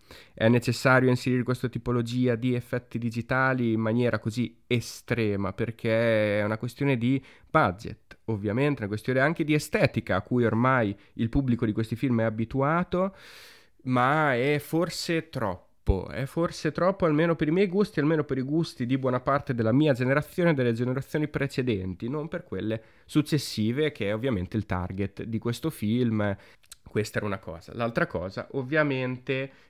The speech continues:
è il rimaneggiamento di tutto questo materiale. Forse è trattato in maniera un po' confusa.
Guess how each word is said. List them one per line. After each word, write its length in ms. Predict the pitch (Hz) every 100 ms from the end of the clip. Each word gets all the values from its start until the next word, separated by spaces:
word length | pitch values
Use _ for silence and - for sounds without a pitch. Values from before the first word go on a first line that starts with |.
| -
è 80 | 139
il 460 | 156 151 139 151
rimaneggiamento 800 | 135 156 147 139 127 135 110 113
di 100 | 107
tutto 260 | 104 117 -
questo 300 | 127 123 127
materiale. 840 | 120 117 117 113 117 117 104 107
Forse 840 | 110 151 160 147 - - 151 147 147 - _
è 260 | - 143 147
trattato 480 | - 135 - 135 139
in 80 | 123
maniera 340 | 120 117 117
un 260 | 113 113 113
po' 120 | 120
confusa. 920 | - 107 98 - 123 98 95 95 107